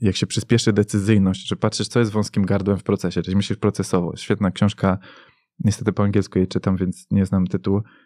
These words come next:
High Output Management, która mówi, ci mapuje procesy i tam, wiesz, czyli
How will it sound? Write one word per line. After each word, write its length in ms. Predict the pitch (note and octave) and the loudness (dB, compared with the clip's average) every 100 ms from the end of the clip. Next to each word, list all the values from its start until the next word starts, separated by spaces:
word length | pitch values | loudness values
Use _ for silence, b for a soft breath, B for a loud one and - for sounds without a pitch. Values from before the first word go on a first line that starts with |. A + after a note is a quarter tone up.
| - - | -6 0
High 220 | A2+ G#2 | 0 2
Output 440 | G2 - - - | -2 -2 -8 0
Management, 580 | G2+ F#2+ F#2 A2 E3 - | 2 2 2 2 2 -2
która 240 | - G#2 G2 | -6 -2 0
mówi, 200 | G#2+ G#2+ - | 0 -2 -10
ci 140 | - F#2 - | -8 -6 -4
mapuje 380 | G#2+ G2+ - G#2 | -4 -2 -2 -4
procesy 500 | - F#2 B2 - A2+ | -4 -4 -4 -2 -6
i 60 | G2+ | -2
tam, 200 | F#2 F2+ | -2 -2
wiesz, 160 | - | -4
czyli 260 | - F2+ | -4 -6